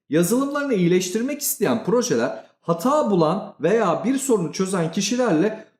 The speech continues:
Dora Hex platformunda teşvik amaçlı ödül programı açıklar. Platformu kullanıp projelerin sorunlarını çözenler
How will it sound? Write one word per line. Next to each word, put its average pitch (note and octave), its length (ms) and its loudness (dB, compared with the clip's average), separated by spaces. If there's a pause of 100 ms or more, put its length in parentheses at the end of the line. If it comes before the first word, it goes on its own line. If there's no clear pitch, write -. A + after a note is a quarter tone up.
Dora C4+ 300 2
Hex A#3 260 0
platformunda C#3 720 2
teşvik A#3+ 420 -2
amaçlı E3 500 -2
ödül A#3+ 240 2
programı D#3 440 2
açıklar. - 580 -6 (440)
Platformu B3+ 640 2
kullanıp A#3 520 2
projelerin G#3+ 440 0
sorunlarını G3+ 540 0
çözenler A3 600 -2